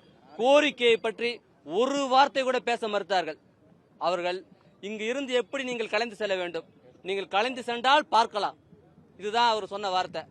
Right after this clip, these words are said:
அப்ப பேச்சுவார்த்தைக்கு அழைச்சென்ற பேரெல்லாம் பொய், அது பேச்சுவார்த்தையே கிடையாது. எங்க கோரிக்கையை பத்தி பேசவே இல்லை. அதனால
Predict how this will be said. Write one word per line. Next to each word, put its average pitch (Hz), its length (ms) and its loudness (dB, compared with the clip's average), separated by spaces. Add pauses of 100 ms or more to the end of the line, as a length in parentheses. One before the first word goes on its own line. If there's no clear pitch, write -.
(960)
அப்ப 226 180 -4 (140)
பேச்சுவார்த்தைக்கு 240 600 0
அழைச்சென்ற 220 460 -2
பேரெல்லாம் 208 380 -4 (100)
பொய், 220 300 -2 (800)
அது 196 80 0 (100)
பேச்சுவார்த்தையே 254 640 2
கிடையாது. 214 340 0 (460)
எங்க 208 100 -4 (140)
கோரிக்கையை 262 340 2
பத்தி 240 180 -6 (140)
பேசவே 262 340 0 (120)
இல்லை. 190 180 -4 (520)
அதனால 214 300 0